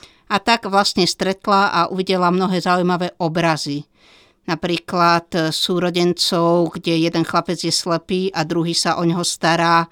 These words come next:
vodí ho, sprevádza ho do školy. Alebo starších výrazkov, ktorí ale už majú v sebe,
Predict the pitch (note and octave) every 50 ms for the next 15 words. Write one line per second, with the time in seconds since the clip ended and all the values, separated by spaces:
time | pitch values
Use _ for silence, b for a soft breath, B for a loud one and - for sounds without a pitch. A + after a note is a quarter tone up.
0 | b b b b D#3+ D3+ E3+ E3 D#3+ - E3+ E3+ E3 D#3+ D#3 D#3+ D#3+ - - -
1 | E3+ E3 D#3+ E3+ E3 E3 D#3+ F3 D#3+ D#3 E3+ D#3+ E3 D#3+ - - - - F3+ E3+
2 | E3+ F3+ F#3+ G3+ - _ b b b b b b b b b b b b b b
3 | b b b b - - F3 F3+ F3 F3 F3+ E3+ E3+ F3+ F3 E3+ E3+ E3+ E3 D#3+
4 | - - - - - F3+ E3+ F3 E3 - - F3 E3 E3 E3 E3+ F3 F3+ F3+ E3+
5 | - - - G3+ G3 F#3 - - F3 E3 D#3+ E3 E3+ - - D#3+ E3 E3 E3 D#3+
6 | - E3+ E3+ E3+ E3+ D#3 - - - E3 E3 E3 E3 E3 E3 D#3 - - - F3
7 | D#3+ E3 F3 E3